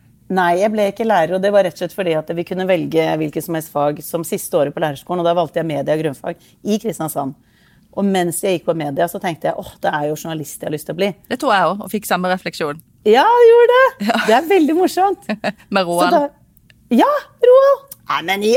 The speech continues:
Speaker 1: alle, har vi så lik historie?
Speaker 2: Veldig,
Speaker 1: Ja, ja.
Speaker 2: <laughs> veldig vittig, ja.
Speaker 1: Nei,
Speaker 2: Ja.
Speaker 1: det var det som skjedde, at i løpet av det media- og grunnfagsåret, så tenkte jeg, "Det er ikke lærer, det er media", og, og,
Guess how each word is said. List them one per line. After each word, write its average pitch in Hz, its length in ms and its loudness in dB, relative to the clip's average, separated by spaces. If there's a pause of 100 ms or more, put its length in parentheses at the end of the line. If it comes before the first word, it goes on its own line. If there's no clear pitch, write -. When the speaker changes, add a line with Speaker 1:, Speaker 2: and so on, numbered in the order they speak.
(100)
Speaker 1:
alle, 214 580 4 (300)
har 240 100 2
vi 285 100 0
så 202 340 -2
lik 196 240 2
historie? 180 380 2 (760)
Speaker 2:
Veldig, 302 180 2
Speaker 1:
Ja, 427 80 6 (160)
ja. 381 420 0
Speaker 2:
<laughs> - 60 -8
veldig 190 200 -6
vittig, 165 280 -8
ja. 226 200 -2
Speaker 1:
Nei, - 880 -6
Speaker 2:
Ja. 277 80 6
Speaker 1:
det 330 100 -2
var 277 160 6
det 330 160 0
som 277 120 0
skjedde, 220 280 2
at 269 240 -2
i 285 140 0
løpet 190 320 2
av 220 100 2
det 208 140 2
media- 160 500 0
og 170 80 0
grunnfagsåret, 156 680 -4
så 277 120 -4
tenkte 208 320 -6
jeg, 165 200 0 (1000)
"Det 214 140 -2
er 190 100 -4
ikke 247 160 -2
lærer, 226 480 0
det 262 80 -2
er 180 240 -2
media", 160 480 -2
og, 180 320 -2 (380)
og, 180 640 -4